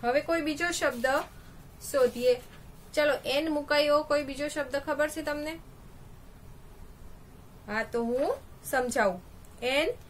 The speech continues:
ઇંક પોટ, એન ઓરેન્જ, એન એલિફન્ટ. તો આ બધામાં પહેલો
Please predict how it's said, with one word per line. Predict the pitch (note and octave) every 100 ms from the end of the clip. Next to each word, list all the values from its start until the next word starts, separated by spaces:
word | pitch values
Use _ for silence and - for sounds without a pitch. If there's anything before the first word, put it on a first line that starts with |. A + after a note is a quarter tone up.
| - - -
ઇંક | C#4+ D4 C#4+
પોટ, | C#4+ G#3 - - -
એન | A3 A#3+ C4+ D#4+ A4+ - - - -
ઓરેન્જ, | B3+ C4 C4 A3 G3 - - -
એન | A#3 B3 C#4+ F#4 A#4+ - -
એલિફન્ટ. | A#3+ B3+ C4 - A3+ G3 - -
તો | - -
આ | A3+ C4+
બધામાં | B3+ A3+ F#3+ B3 A#3+ C4 D4+
પહેલો | - A#3+ A3+ A#3+ C#4 F4+